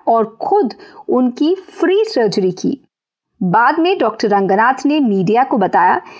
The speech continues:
कि आशा करीब दस साल पहले कूल्हे की यानी हिप सर्जरी करवा चुकी हैं, लेकिन बीते कुछ दिनों से दर्द से जूझ रही थी।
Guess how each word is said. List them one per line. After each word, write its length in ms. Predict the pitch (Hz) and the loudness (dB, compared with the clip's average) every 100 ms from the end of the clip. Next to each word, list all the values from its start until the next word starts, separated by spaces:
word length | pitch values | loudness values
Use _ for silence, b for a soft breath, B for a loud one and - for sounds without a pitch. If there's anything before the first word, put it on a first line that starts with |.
| B - | B -4
कि 160 | 311 - | -2 0
आशा 460 | 240 262 - 392 415 415 _ - | 2 2 2 2 2 -4 _ -2
करीब 400 | 294 330 269 165 | 0 2 0 0
दस 300 | 220 285 - | 0 0 0
साल 240 | 320 311 302 | 0 2 2
पहले 400 | 220 214 220 - - - | 0 2 0 -2 -8 -2
कूल्हे 360 | 285 294 381 | 0 2 0
की 200 | 370 302 233 240 | 0 -2 -2 -2
यानी 180 | 226 226 | 0 0
हिप 260 | - 370 - | -2 -4 -6
सर्जरी 520 | - 233 220 262 294 | -2 0 2 0 0
करवा 320 | 254 196 180 | 0 2 0
चुकी 340 | 180 196 190 | 0 -4 -2
हैं, 160 | 214 339 B B B | -2 -2 B B B
लेकिन 340 | 226 233 339 302 B B B B 185 | -2 0 0 -2 B B B B -2
बीते 360 | 247 277 392 | 0 0 -2
कुछ 240 | 403 359 214 | -2 0 0
दिनों 260 | 220 247 | 0 0
से 240 | 262 285 247 | 0 -2 0
दर्द 420 | 170 226 247 269 | -2 0 0 0
से 260 | - 285 | -2 -2
जूझ 280 | 226 233 226 | 0 0 2
रही 220 | 196 190 185 | 2 0 -2
थी। 240 | 196 | -4